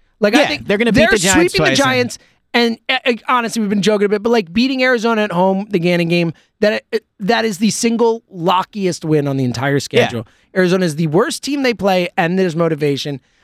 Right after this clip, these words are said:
Speaker 1: Unless the Eagles have already clinched the one seed, that is, the, I bet right now if you could.
Speaker 2: So I think there's a few games on the schedule that if you're going to be the number one seed,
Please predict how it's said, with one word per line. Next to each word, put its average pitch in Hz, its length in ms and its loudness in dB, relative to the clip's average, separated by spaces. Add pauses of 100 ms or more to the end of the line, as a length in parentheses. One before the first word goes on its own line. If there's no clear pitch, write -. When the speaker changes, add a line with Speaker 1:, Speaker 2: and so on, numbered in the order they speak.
(120)
Speaker 1:
Unless 247 340 0
the 262 80 -8
Eagles 240 220 -2
have 196 100 0
already 196 220 0
clinched 175 300 -6
the 170 80 -2
one 151 220 0
seed, 175 380 0
that 160 180 0
is, 160 180 0
the, - 200 -10
I 180 80 0
bet 165 420 -4
right 220 200 -4
now 123 180 -12
if - 120 -20
you - 60 -20
could. - 120 -20 (180)
Speaker 2:
So 196 140 -2
I 190 60 2
think 202 180 -2
there's 247 160 0
a 214 80 -2
few 180 180 -2
games 170 240 -2
on 151 100 -2
the 143 100 -4
schedule 127 440 -2
that 117 300 -2
if 131 120 -4
you're 135 120 -2
going 131 280 -2
to 127 80 -10
be 147 60 2
the 139 100 -2
number 127 220 -2
one 117 240 -4
seed, 147 400 -4